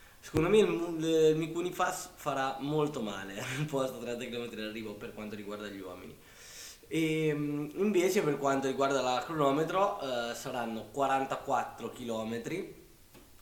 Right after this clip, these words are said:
quarantaquattro punto due per, eh, per la precisione,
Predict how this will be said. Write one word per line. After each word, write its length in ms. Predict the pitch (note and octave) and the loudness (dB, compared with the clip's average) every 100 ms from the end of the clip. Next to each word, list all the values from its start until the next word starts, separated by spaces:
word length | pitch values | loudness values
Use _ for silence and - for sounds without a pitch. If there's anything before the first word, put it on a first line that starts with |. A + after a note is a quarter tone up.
| - | -18
quarantaquattro 720 | - A#2+ B2+ A2 A2 A#2+ A#2 G#2+ A2 | -8 -4 -4 -4 -2 -2 -4 -8 -8
punto 320 | G#2+ A#2 A2 | -8 -8 -8
due 280 | A2+ A#2 G#2+ | -6 -6 -6
per, 220 | - G#2 | -8 -10
eh, 760 | G2+ F#2 F#2 F2 F2 F2 E2+ D#2 D#2 C2 - - - - | -10 -10 -10 -10 -10 -10 -12 -14 -18 -18 -20 -20 -20 -16
per 80 | A#2+ | -8
la 120 | A#2 | -6
precisione, 720 | A#2 A#2+ C3 A2+ A2+ G#2+ C#3 | -6 -10 -10 -6 -4 -2 -4